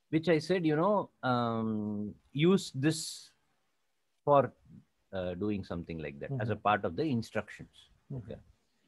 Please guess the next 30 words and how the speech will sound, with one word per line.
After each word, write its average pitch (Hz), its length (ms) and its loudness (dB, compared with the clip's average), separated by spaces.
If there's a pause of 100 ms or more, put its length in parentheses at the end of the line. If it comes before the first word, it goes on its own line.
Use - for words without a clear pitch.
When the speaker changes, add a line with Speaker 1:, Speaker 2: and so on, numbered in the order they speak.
(440)
Speaker 1:
So 160 80 0
my 139 100 0
team 117 260 -2
member 175 200 -2
pointed 160 480 -2
out 160 200 -2
to 143 60 -6
me, 170 180 -4
"No, 190 100 -6
no, 202 200 -4
no, - 80 -6
don't 170 340 0
put 160 160 -4
it 165 100 -4
on 156 120 0
the 110 80 -2
wiki 98 320 -6
page 135 340 -8
because 123 240 0
it's 110 220 -4
open 117 380 0
to 92 100 -6
scanning." 82 500 -8 (400)
Speaker 2:
Mm-hmm. 117 260 -10 (120)
Speaker 1:
And 156 180 -2
second, 175 440 0 (220)
make 175 340 2
your, 202 180 6 (240)
okay, 123 240 2
so 147 260 4